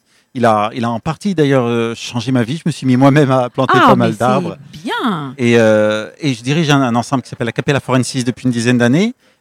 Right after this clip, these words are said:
Speaker 1: Et je, je, j'ai voulu, euh, mettre en lien ce, ce, ce roman et, et de, et de très belles musiques. La première musique qui m'est venue à l'esprit, c'est le Ravel, le, le, le Jardin féerique de Ravel. Les deux, les deux œuvres, euh,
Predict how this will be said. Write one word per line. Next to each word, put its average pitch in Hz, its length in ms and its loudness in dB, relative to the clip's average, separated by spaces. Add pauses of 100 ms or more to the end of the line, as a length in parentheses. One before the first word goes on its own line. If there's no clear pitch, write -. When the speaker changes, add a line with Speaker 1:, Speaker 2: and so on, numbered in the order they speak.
(120)
Speaker 1:
Et 165 360 0
je, 131 220 -8
je, 156 200 -10
j'ai 123 120 -4
voulu, 151 480 0 (140)
euh, 113 800 0
mettre 139 360 2
en 135 60 6
lien 131 300 2
ce, - 280 -8
ce, 147 260 0
ce - 180 -2
roman 143 360 2 (160)
et, 147 300 -6
et 143 120 -4
de, 117 340 2
et 127 80 -8
de 120 240 -2
très 135 160 -6
belles 131 120 0
musiques. 120 360 -2 (360)
La 131 120 0
première 165 260 -4
musique 165 240 -4
qui - 100 -10
m'est 143 100 2
venue 131 180 0
à - 20 0
l'esprit, 123 360 -8
c'est 135 180 -2
le 113 120 4
Ravel, 120 460 2
le, 110 160 2
le, 107 140 -4
le 110 100 -2
Jardin 127 300 2
féerique 117 380 -2
de 113 80 2
Ravel. 110 440 0 (380)
Les 120 100 0
deux, 151 480 0
les 135 60 -2
deux 123 260 0
œuvres, 139 460 0
euh, 113 340 -2